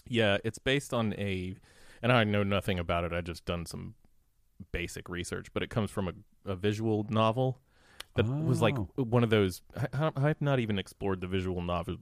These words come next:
Speaker 1: novel genre, but it's like you buy it as, like, a game on Steam,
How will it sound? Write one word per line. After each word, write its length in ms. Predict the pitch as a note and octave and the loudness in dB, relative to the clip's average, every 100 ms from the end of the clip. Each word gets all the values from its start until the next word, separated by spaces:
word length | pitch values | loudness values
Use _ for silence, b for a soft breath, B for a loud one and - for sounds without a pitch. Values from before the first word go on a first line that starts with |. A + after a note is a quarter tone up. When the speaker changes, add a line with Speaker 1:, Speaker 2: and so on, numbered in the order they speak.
| - | -6
Speaker 1:
novel 320 | F#2 F#2+ F2 | -2 -2 -2
genre, 320 | F2+ F#2+ F2+ | -2 -2 -2
but 140 | E2+ F#2+ | -4 -4
it's 100 | - | 0
like 220 | G2+ - b b b b | -2 -4 b b b b
you 80 | A2 | 0
buy 240 | A#2 G2+ | 4 6
it 60 | F#2+ | 6
as, 160 | F2+ | 2
like, 180 | F2+ F2 - - | -2 -6 -8 -10
a 60 | |
game 340 | F#2+ G2+ F#2+ F2+ | -4 -2 -2 -4
on 140 | F2 | -6
Steam, 500 | - G#2+ G2 F2 E2+ | -6 -2 -2 -4 -8